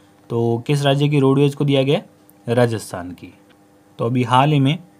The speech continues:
पाँचवें राष्ट्रीय पीएसयू समिट एवं अवार्ड्स का आयोजन किया गया और इसमें राजस्थान रोडवेज के जो सीएमडी हैं, नाम क्या है? नवीन जैन। नवीन जैन को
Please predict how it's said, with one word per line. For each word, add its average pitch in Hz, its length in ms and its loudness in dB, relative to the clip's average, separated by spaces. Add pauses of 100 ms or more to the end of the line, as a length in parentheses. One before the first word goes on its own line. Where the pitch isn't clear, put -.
(920)
पाँचवें 151 520 4
राष्ट्रीय 135 420 0 (120)
पीएसयू 131 500 -2
समिट 135 500 -2
एवं 123 280 -2
अवार्ड्स 120 400 0
का 123 120 -4
आयोजन 107 400 -4
किया 120 240 -2
गया 135 220 -2
और 123 280 -2
इसमें 131 340 -2 (500)
राजस्थान 139 500 0
रोडवेज 139 420 2
के - 140 -2
जो 107 180 -4 (680)
सीएमडी 143 580 4
हैं, 98 260 -10 (300)
नाम 117 220 0
क्या 127 140 0
है? 147 160 -2
नवीन 120 540 0
जैन। 107 340 -4 (640)
नवीन 131 360 2
जैन 120 260 2
को 120 240 -2